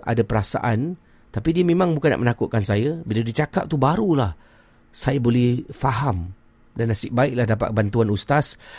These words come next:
untuk menghalau apa jua yang ada dalam bilik.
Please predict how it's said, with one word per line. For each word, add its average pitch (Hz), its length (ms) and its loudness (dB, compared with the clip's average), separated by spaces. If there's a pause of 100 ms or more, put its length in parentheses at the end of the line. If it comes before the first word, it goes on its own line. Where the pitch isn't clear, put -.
(180)
untuk 143 400 6
menghalau 143 640 4
apa 147 240 4
jua 147 240 4
yang 117 160 4
ada 120 160 2
dalam 107 240 2
bilik. 85 240 -2